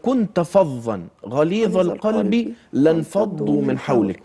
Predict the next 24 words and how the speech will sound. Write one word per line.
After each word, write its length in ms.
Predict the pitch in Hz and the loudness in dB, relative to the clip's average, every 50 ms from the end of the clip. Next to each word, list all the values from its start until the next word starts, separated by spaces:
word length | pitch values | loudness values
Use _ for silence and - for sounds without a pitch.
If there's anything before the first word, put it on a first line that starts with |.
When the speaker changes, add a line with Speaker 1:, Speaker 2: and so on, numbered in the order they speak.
| - - - - - - - - | -20 -20 -20 -20 -20 -10 -4 0
Speaker 1:
لكن 560 | 147 175 185 180 180 - 285 294 269 226 196 | 2 4 2 2 0 -2 -2 -2 -2 -2 -2
رحمة 480 | 175 170 220 226 - - 170 156 147 - 147 | 0 0 0 -2 -2 -4 -4 -4 -2 -2 -2
رسول 480 | 131 131 131 127 - 214 220 208 180 | -2 -2 -2 -2 -2 -2 0 2 2
الله 420 | 147 139 135 147 160 160 143 135 135 | 2 2 2 4 4 4 4 0 -2
صلى 320 | - - 139 139 135 131 | -4 -4 -2 0 0 0
الله 400 | 135 135 151 175 180 175 160 151 | 2 2 4 4 4 4 2 2
عليه 240 | 143 147 165 175 160 | 2 4 4 4 4
Speaker 2:
الصلاة 220 | 156 - - 202 214 | 2 2 0 -2 0
Speaker 1:
وسلم 180 | 208 208 202 | 0 0 -2
Speaker 2:
والسلام. 200 | - 202 - 196 | -2 -4 -8 -6
Speaker 1:
عمت 840 | - 123 131 156 208 254 240 226 214 202 202 196 196 202 240 247 - - - _ - - - _ _ _ - | -4 -2 0 2 2 2 0 0 -2 0 0 0 2 2 2 2 0 -4 -12 _ -20 -20 -20 _ _ _ -4
كل 260 | 240 262 240 190 165 | -4 -2 0 0 0
الرحمات، 520 | 135 117 117 117 - - 104 98 90 87 - - | -2 -2 -4 -6 -6 -6 -6 -6 -6 -8 -10 -12
شملت 680 | - - - - 185 220 233 220 220 220 233 247 226 - - - - _ _ | -12 -8 -2 0 0 2 2 2 0 2 2 2 0 0 -6 -20 -20 _ _
كل 260 | - 220 233 226 214 190 | 2 2 2 4 2 0
الرحمات، 500 | 160 147 151 - - 147 151 151 127 - - - - - - - - | 0 0 -2 -6 -4 -2 -2 -2 -2 -2 -6 -14 -20 -20 -20 -12 -6
علت 480 | - 123 156 202 240 226 190 - - | -2 0 0 2 2 2 0 0 0
على 380 | 143 139 160 180 196 175 160 151 - - | -2 -2 0 0 2 2 2 0 0 -2
كل 340 | 247 262 240 208 175 170 | -2 -2 0 0 0 0
من 180 | 151 147 143 131 - - | 2 0 0 -2 -2 0
كان 280 | 185 180 175 165 151 139 | 2 2 2 2 0 -2
في 160 | - - 151 | 0 0 0
قلوبهم 640 | 139 - - 135 131 127 127 127 135 127 120 110 110 | 0 0 2 2 4 4 4 2 0 0 0 0 0
الرحمة. 380 | - - - - - 101 87 | 0 0 -2 -2 -4 -8 -12